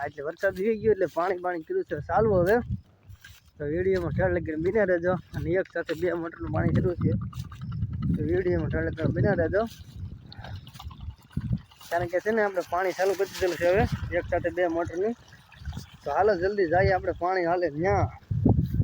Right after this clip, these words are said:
તો છે ને, માંડવીમાં પાણી ચાલુ કરેલું છે આપણે. તો માંડવી બતાડી દઉં.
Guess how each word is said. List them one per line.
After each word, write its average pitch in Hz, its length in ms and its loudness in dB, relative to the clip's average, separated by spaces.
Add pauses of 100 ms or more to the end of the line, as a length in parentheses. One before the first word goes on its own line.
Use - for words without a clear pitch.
(460)
તો - 120 -6
છે 202 80 4
ને, 220 180 4
માંડવીમાં 185 540 2
પાણી 185 260 2
ચાલુ 202 200 0
કરેલું 196 320 0
છે 185 120 -6
આપણે. 190 280 0 (960)
તો 151 120 -4
માંડવી 180 360 2
બતાડી 226 340 4
દઉં. 247 120 8